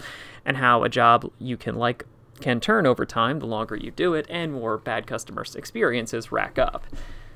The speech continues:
The second is that there seems to be, this seems to open a possibility for Margot to either switch sides, as Slowik presents, or escape. She wasn't supposed to be here, a fact that becomes even more horrifying when the third twist slots in,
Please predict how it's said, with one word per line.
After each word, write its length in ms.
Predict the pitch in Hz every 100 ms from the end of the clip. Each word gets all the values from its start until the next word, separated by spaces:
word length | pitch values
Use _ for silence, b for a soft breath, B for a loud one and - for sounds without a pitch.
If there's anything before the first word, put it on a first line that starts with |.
| -
The 80 | 185
second 360 | 226 277 196 151
is 140 | 143
that 200 | 143 139
there 120 | 131
seems 280 | - 143 139
to 80 | 135
be, 380 | 131 123 120 - -
this 160 | - -
seems 180 | 170 151
to 80 | -
open 260 | 139 123
a 40 | 117
possibility 720 | 131 123 135 160 175 147 143
for 140 | 151
Margot 340 | 135 120 120 120
to 180 | 143 123
either 240 | 123 120
switch 340 | - - 117 -
sides, 440 | 214 196 131 127
as 180 | 117 -
Slowik 340 | 220 165 131
presents, 400 | 135 131 117 -
or 200 | 151 127 -
escape. 540 | - - 175 - - - B B B
She 100 | -
wasn't 240 | 277 254
supposed 380 | 190 - 147 -
to 40 | 123
be 240 | 127 123
here, 440 | - - - - -
a 80 | -
fact 240 | 147 139
that 140 | 135 -
becomes 400 | 127 131 120 123
even 200 | 123 117
more 160 | 117
horrifying 720 | - - 175 151 139 131 131
when 140 | 120 117
the 80 | 113
third 280 | 120 117
twist 300 | - 165 156
slots 360 | - - - -
in, 300 | - -